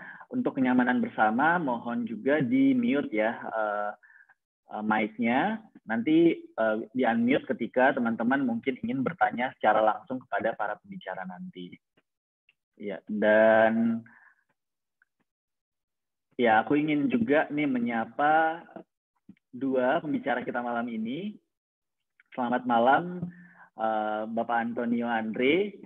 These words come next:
yang merupakan Information Security Engineer dari Dana Indonesia. Dan selamat malam juga untuk Bapak A K P Sami Waskita Wiyata, yang merupakan, eh, Panit Tipit Cyber Polda Metro Jaya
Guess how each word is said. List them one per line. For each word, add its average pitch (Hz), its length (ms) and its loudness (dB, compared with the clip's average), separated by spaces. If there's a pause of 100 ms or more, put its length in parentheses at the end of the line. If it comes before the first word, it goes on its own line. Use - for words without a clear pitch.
(240)
yang 120 160 -6
merupakan 123 320 -2
Information 120 800 -4
Security 117 480 -4
Engineer 117 560 4
dari 113 320 6
Dana 110 320 0
Indonesia. 117 880 4 (1400)
Dan 110 720 2
selamat 123 240 4
malam 120 320 2
juga 131 400 4
untuk 120 480 2
Bapak 127 560 2
A 117 80 0
K - 60 -12 (180)
P 117 160 -10
Sami 110 320 -6
Waskita - 1040 -8
Wiyata, 110 720 -2 (480)
yang 120 160 -4
merupakan, 123 560 -2 (320)
eh, 113 400 -4
Panit 123 320 -2 (480)
Tipit 120 400 -8
Cyber 117 400 -2
Polda 110 320 -4
Metro 107 320 -6
Jaya 98 480 -4